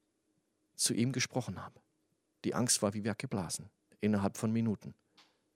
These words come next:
Und genau das müssen auch die anderen Menschen erleben, die ihn nicht kennen. Wenn Christus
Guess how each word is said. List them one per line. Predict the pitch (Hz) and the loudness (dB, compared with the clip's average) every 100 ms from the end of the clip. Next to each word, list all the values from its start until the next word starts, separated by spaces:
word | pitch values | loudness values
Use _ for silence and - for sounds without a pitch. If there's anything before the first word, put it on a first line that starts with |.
| _ _ _ _ _ _ _ _ _ _ _ _ _ | _ _ _ _ _ _ _ _ _ _ _ _ _
Und | 98 | -4
genau | - 110 131 | 6 8 10
das | 127 117 - - - | 8 8 4 2 0
müssen | 113 - - | 2 2 2
auch | 90 | -2
die | - | 0
anderen | 85 104 107 | 2 2 2
Menschen | 107 - - | 2 2 2
erleben, | 98 95 85 - _ _ _ _ - | -2 -2 -6 -14 _ _ _ _ 0
die | 107 | 6
ihn | 113 | 8
nicht | 117 - | 8 6
kennen. | - 110 90 - _ _ _ _ _ _ _ _ _ _ _ _ _ _ _ _ _ _ _ _ _ _ _ _ _ _ _ _ _ _ _ _ _ _ _ _ _ - | 2 2 -2 -14 _ _ _ _ _ _ _ _ _ _ _ _ _ _ _ _ _ _ _ _ _ _ _ _ _ _ _ _ _ _ _ _ _ _ _ _ _ 10
Wenn | 113 127 | 12 12
Christus | 151 165 - 104 - - | 12 12 12 8 8 6